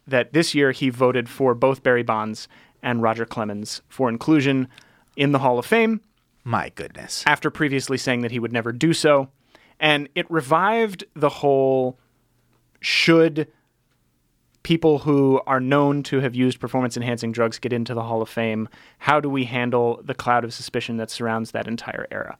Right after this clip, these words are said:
Speaker 2: Sure. Because that needed to be brought back.
Speaker 1: This is a way of thinking about it that I would like to get your response to.
Speaker 2: Okay.
Speaker 1: It's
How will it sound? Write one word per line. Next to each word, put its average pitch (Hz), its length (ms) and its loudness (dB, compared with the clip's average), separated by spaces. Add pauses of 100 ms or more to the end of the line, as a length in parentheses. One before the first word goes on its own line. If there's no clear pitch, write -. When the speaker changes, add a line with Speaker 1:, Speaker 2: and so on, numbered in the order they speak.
Speaker 2:
Sure. - 340 -2 (640)
Because 110 280 -6
that 113 240 2
needed 90 200 -20
to 87 60 -20
be 80 120 -16
brought - 260 -14 (120)
back. - 220 -20 (1080)
Speaker 1:
This 277 200 2
is 285 320 -2 (1040)
a 165 60 4
way 180 200 4
of 147 100 0
thinking 131 320 -4
about 113 220 2
it - 160 -4
that 127 220 -4
I 120 300 2 (100)
would 135 160 0
like 135 160 2
to 131 80 -10
get 123 200 -2
your 98 80 -8
response - 440 -12
to. - 100 -12 (240)
Speaker 2:
Okay. 226 260 2 (300)
Speaker 1:
It's 339 240 0